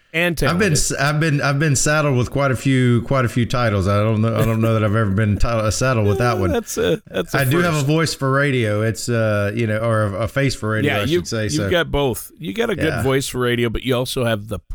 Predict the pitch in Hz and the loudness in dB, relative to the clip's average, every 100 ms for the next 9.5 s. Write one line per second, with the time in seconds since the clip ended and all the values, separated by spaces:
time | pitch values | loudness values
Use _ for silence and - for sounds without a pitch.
0 | - - 180 - 92 - - 92 71 - | -12 -6 -4 -4 -8 -16 -12 -10 -12 -16
1 | 76 78 60 52 50 - - 127 156 185 | -18 -18 -18 -20 -20 -16 -6 -2 -2 0
2 | 180 104 110 120 131 101 92 - 123 107 | 0 0 0 0 0 -2 -4 -4 -4 -4
3 | 123 127 101 92 - - - 80 - - | -2 -2 -2 -4 -8 -10 -6 -6 -6 -6
4 | 101 - - _ - 170 156 190 165 123 | -6 -8 -14 _ 0 2 2 2 0 -2
5 | - 156 156 151 160 147 160 165 170 165 | -8 -6 -2 -2 -2 -4 -2 0 2 2
6 | 165 190 - 135 139 135 120 - 127 135 | 0 0 -4 -6 -2 -2 -2 -2 -2 -2
7 | 160 165 156 147 147 175 131 117 127 120 | -2 -2 0 0 0 0 0 0 0 -2
8 | 110 120 165 220 - _ - 113 113 110 | 0 0 0 -2 -8 _ -6 -2 0 0
9 | 110 117 117 131 | 0 0 0 -4